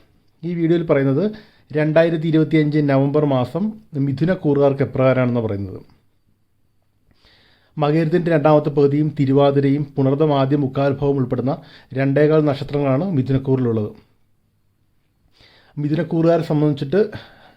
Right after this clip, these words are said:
രണ്ടായിരത്തി ഇരുപത്തിയഞ്ച് എന്ന വർഷം, ആ, കുറച്ച് മാറ്റങ്ങളുടെ, പ്രത്യേകിച്ച് കുറച്ച് പ്രതികൂലമായിട്ടുള്ള മാറ്റങ്ങളുടെ ആരംഭമായിട്ടായിരുന്നു. രണ്ടായിരത്തി ഇരുപത്തിയഞ്ച് മാർച്ച്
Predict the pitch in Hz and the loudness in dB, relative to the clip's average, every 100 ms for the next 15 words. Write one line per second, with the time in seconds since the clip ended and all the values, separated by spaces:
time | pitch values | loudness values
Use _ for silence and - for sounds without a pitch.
0 | _ _ _ _ _ _ _ _ 156 139 | _ _ _ _ _ _ _ _ -10 -6
1 | 143 151 156 147 151 151 156 151 147 151 | 0 2 2 0 -2 -2 0 0 0 0
2 | 143 139 - 151 - - 139 135 131 147 | 0 -2 -6 -8 -10 -10 -6 -6 -2 -2
3 | 147 196 - 139 135 139 143 135 120 117 | -2 -6 -4 -2 -2 0 -2 -2 -4 -6
4 | 131 160 160 160 151 151 135 139 147 151 | -4 -4 -2 -4 -4 -6 -2 0 2 2
5 | 151 147 143 147 135 127 131 139 135 143 | 2 0 0 -2 0 -2 -2 -4 -2 0
6 | 127 120 127 - 135 127 123 107 160 - | 0 0 -2 -2 -4 -2 -4 -4 -8 -12
7 | - - _ _ _ 135 143 147 151 151 | -20 -20 _ _ _ -6 -2 4 4 4
8 | 156 147 147 151 151 143 135 135 | 0 2 2 0 2 2 2 0